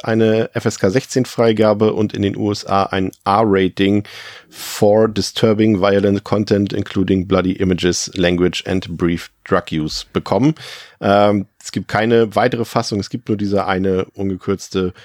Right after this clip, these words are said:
Fassung als Content Note. Ähm, Theresa, habe ich mir Suizid notiert und Gewalt an Kindern, auch wenn das eher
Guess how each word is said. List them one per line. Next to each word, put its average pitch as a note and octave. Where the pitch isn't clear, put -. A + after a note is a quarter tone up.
Fassung G#2+
als G2
Content A#2+
Note. A#2
Ähm, G#2+
Theresa, G#2+
habe G2+
ich -
mir G#2
Suizid G#2
notiert B2
und G#2+
Gewalt G2
an G2
Kindern, A2
auch G2
wenn F#2+
das -
eher F#2